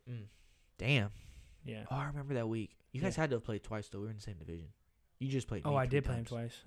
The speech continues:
Speaker 2: Oh.
Speaker 1: So you played him earlier in the year.
Speaker 2: Did I beat him twice? I don't know. Let me go look back at that before I start talking. I thought I did. Maybe I didn't. <gasps> Imagine.
Speaker 1: What week did
Speaker 2: Are
Speaker 1: you
Speaker 2: we
Speaker 1: oh,
Speaker 2: one and one?
Speaker 1: you wouldn't
Speaker 2: Is this
Speaker 1: know.
Speaker 2: tiebreaker?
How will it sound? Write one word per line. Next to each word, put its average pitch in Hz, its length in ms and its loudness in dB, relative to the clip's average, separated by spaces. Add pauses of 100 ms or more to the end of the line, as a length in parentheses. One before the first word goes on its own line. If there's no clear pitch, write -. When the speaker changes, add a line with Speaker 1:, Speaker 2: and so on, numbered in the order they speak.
Speaker 2:
Oh. 151 600 -2
Speaker 1:
So - 80 -20
you 120 100 -2
played 120 160 8
him 107 100 -4
earlier 117 240 0
in 104 100 -6
the 98 60 -6
year. 92 300 -6 (300)
Speaker 2:
Did - 100 -8
I 139 40 -2
beat 170 120 0
him 160 60 -2
twice? 180 320 -4 (1120)
I 143 60 -8
don't 143 100 -4
know. 143 180 0
Let 127 100 -2
me 202 60 6
go 196 60 8
look 156 140 4
back 156 140 4
at 139 100 -2
that 113 120 0
before 123 200 -2
I - 40 -2
start 131 140 -4
talking. 117 320 -8 (540)
I 123 80 -6
thought 156 280 4
I 135 80 2
did. 117 240 -4 (320)
Maybe 143 140 -2
I 185 60 0
didn't. 135 300 -4 (260)
<gasps> - 520 -12
Imagine. 120 380 -4 (720)
Speaker 1:
What 104 120 -4
week 120 160 -2
did 98 120 0
Speaker 2:
Are - 40 -2
Speaker 1:
you 127 60 2
Speaker 2:
we 160 80 6
Speaker 1:
oh, - 20 6
Speaker 2:
one 147 160 6
and 139 100 4
one? 123 100 2 (100)
Speaker 1:
you 165 60 -4
wouldn't 139 60 -2
Speaker 2:
Is 156 80 -2
this - 80 -6
Speaker 1:
know. 131 100 0
Speaker 2:
tiebreaker? 185 340 -4